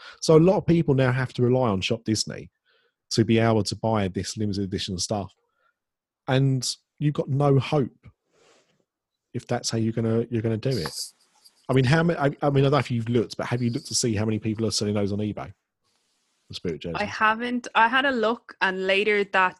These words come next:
Speaker 2: day, there was a bunch of them up online for about a hundred and sixty pounds.
Speaker 1: Jesus
Speaker 2: So,
Speaker 1: Christ.
Speaker 2: hundred and ten pounds more than it would have been to buy from the store.
Speaker 1: Yeah, so basically three, three and a bit times the cost.
Speaker 2: Yep.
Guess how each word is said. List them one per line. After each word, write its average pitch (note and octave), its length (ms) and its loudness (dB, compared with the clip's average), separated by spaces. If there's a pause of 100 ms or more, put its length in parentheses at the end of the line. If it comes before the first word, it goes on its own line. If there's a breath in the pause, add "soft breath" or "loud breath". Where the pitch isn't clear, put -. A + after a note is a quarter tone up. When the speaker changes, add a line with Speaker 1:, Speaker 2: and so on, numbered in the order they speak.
(120)
Speaker 2:
day, G3 640 2
there F3+ 160 4
was F3 160 -4
a E3 40 -2
bunch E3+ 380 -4
of D#3+ 80 -2
them D#3+ 140 0
up D#3+ 140 -2
online D#3 420 0
for E3 120 -6
about D#3 180 0
a - 40 -4
hundred D#3+ 240 -6
and C#3+ 100 -8
sixty D#3+ 280 -8
pounds. D3 400 -6 (480)
Speaker 1:
Jesus - 500 -18
Speaker 2:
So, - 120 -10
Speaker 1:
Christ. - 460 -16
Speaker 2:
hundred A3 280 -6
and A3 80 -8
ten A3+ 240 -4
pounds A3+ 320 -6
more A3 160 -6
than A3 100 -6
it - 80 -8
would A3 100 -6
have A3 40 -10
been A3+ 120 -4
to - 80 -18
buy A3 140 -2
from A3 200 -8
the A3 360 -4
store. A3 380 -6 (680)
Speaker 1:
Yeah, F2 220 -10 (200)
so - 180 -18
basically F#2 300 -8
three, F#2+ 300 -6
three - 260 -12
and F#2+ 40 -6
a E2+ 40 -10
bit - 140 -10
times F#2 260 -6
the F2+ 60 -16
cost. F#2+ 280 -14 (800 loud breath)
Speaker 2:
Yep. A3+ 180 -12